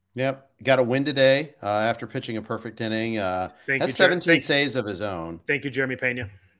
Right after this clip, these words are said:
Speaker 1: Yep. Yep. I, I honestly, you're doing fine. Now, I, I
Speaker 2: You know, you know,
Speaker 1: know
Speaker 2: you know what the answer was? The answer was Clase and Pressly is what, uh, is the answer to that question. And that would have worked
Speaker 1: I
Speaker 2: really well in the season.
Speaker 1: I don't think you're gonna regret Bobby Witt.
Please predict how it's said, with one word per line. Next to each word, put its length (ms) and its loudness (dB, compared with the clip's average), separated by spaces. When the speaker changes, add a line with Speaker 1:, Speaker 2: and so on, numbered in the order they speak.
Speaker 1:
Yep. 360 -2
Yep. 360 4
I, 320 2
I 260 2
honestly, 400 0
you're 200 -4
doing 160 -2
fine. 160 -4
Now, 400 2
I, 120 -4
I 60 -4
Speaker 2:
You 80 0
know, 180 8
you 80 6
know, 100 12
Speaker 1:
know 60 2
Speaker 2:
you 100 6
know 60 10
what 120 6
the 120 4
answer 220 2
was? 240 0
The 120 -6
answer 160 -6
was 120 -8
Clase 460 -8
and 160 -12
Pressly 360 -20
is 160 -18
what, 320 -10
uh, 260 -8
is 140 -12
the 140 -12
answer 180 -12
to 60 -14
that 160 -18
question. 400 -20
And 100 -4
that 320 2
would 140 2
have 100 0
worked 240 4
Speaker 1:
I 20 -10
Speaker 2:
really 180 -2
well 240 -2
in 40 -10
the 60 -10
season. 340 -16
Speaker 1:
I 80 0
don't 160 0
think 180 -4
you're 140 -2
gonna 120 -2
regret 340 -4
Bobby 260 -6
Witt. 300 -10